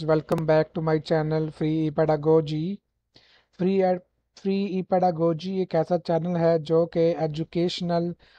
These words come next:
और स्किल से भरपूर और इन्फॉर्मेटिव वीडियो लेकर आता है। दोस्तों, मेरे चैनल को सब्सक्राइब कीजिए और बेल आइकन को प्रेस कीजिए ताकि आपको नई नई वीडियो मिल सकें।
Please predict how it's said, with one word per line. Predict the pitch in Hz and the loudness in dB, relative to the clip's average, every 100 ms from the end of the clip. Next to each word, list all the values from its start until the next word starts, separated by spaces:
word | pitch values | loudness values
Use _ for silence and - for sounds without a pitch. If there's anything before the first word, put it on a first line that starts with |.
| _ - | _ -10
और | 160 | -8
स्किल | - - 180 | -8 -4 -2
से | 170 180 | -2 -2
भरपूर | 156 160 151 165 170 175 | -2 -4 -4 -2 0 0
और | 175 160 | -2 -4
इन्फॉर्मेटिव | 156 - 156 151 156 185 165 | -4 -6 -6 -4 -4 -2 -2
वीडियो | 160 160 165 | -2 0 0
लेकर | 156 151 160 | 0 -2 -2
आता | 147 - 170 | -2 0 0
है। | 160 151 147 _ _ _ _ - | 2 -2 -4 _ _ _ _ -4
दोस्तों, | 165 165 180 | -2 0 -2
मेरे | 175 170 | -2 -2
चैनल | 170 156 165 | -2 -2 -2
को | 170 170 | -4 -4
सब्सक्राइब | 175 160 175 160 156 165 | -4 -6 -4 -2 0 -2
कीजिए | - 180 165 175 175 175 175 _ _ - | -4 -8 -4 -2 -2 -2 -6 _ _ -10
और | 165 | -8
बेल | 143 160 170 | -2 0 0
आइकन | 160 165 160 165 165 | 0 0 0 -4 -4
को | 165 | -2
प्रेस | 165 156 156 | -2 -2 -4
कीजिए | - 180 156 170 170 170 | -4 -6 -6 -2 -2 0
ताकि | 165 151 151 | 0 -2 0
आपको | 165 160 - 175 | -2 -2 -2 -4
नई | 156 156 | -2 -4
नई | 156 165 | -4 -4
वीडियो | 156 156 160 196 | -4 -4 -2 -2
मिल | 175 160 | -2 -4
सकें। | 147 160 - 139 | -4 -8 -6 -8